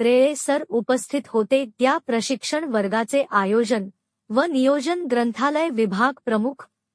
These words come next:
प्राध्यापक डॉक्टर संदीप सत्तुरवार यांनी केले. आपल्या प्रास्ताविकपर भाषणात त्यांनी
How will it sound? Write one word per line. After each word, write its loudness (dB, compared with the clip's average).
प्राध्यापक 2
डॉक्टर 0
संदीप 0
सत्तुरवार -2
यांनी 0
केले. -4
आपल्या 4
प्रास्ताविकपर 0
भाषणात -2
त्यांनी 0